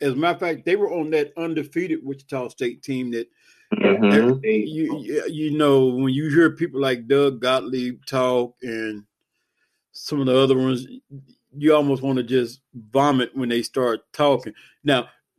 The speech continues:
Speaker 1: Doug Gottlieb, though, he did give some major kudos to Fred VanVleet his freshman year when they made that Final Four run, because, uh, he was talking to Greg Marshall,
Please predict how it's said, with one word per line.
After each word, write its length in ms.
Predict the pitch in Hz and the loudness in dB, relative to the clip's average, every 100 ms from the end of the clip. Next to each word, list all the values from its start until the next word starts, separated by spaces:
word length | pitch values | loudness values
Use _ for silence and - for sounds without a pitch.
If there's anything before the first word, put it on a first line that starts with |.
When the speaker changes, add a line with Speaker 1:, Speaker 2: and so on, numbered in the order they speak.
| 135 | 2
Speaker 1:
Doug 340 | 208 247 175 | 4 4 2
Gottlieb, 480 | 175 190 165 147 135 | 4 6 6 2 2
though, 120 | 135 | 2
he 140 | 135 202 | 2 0
did 260 | 196 190 | 2 2
give 180 | 147 147 | 4 0
some 120 | 139 | 0
major 240 | 135 143 123 | -2 0 -2
kudos 380 | - 156 127 113 | -4 -2 -2 -4
to 100 | - | -8
Fred 320 | 147 135 123 | 0 0 0
VanVleet 520 | 123 113 117 135 135 | -4 -6 -2 -2 -2
his 180 | 110 104 | -12 -14
freshman 420 | - 151 151 123 | -2 -2 -2 -4
year 80 | 120 | -4
when 120 | 117 | -4
they 100 | 117 | -4
made 220 | 120 117 110 | -2 -2 -2
that 200 | 104 - | -8 -8
Final 260 | 127 107 | -10 -10
Four 320 | - 143 117 107 | 0 0 0 -6
run, 120 | 104 _ _ _ _ _ - | -10 _ _ _ _ _ -18
because, 380 | 127 131 123 117 | -4 0 0 0
uh, 40 | |
he 140 | 117 143 | -2 -2
was 140 | 110 | -4
talking 360 | - 147 139 120 | 0 0 0 -6
to 60 | |
Greg 380 | 110 139 131 123 - | 0 4 4 2 -8
Marshall, 460 | 135 127 113 117 | -2 0 0 -6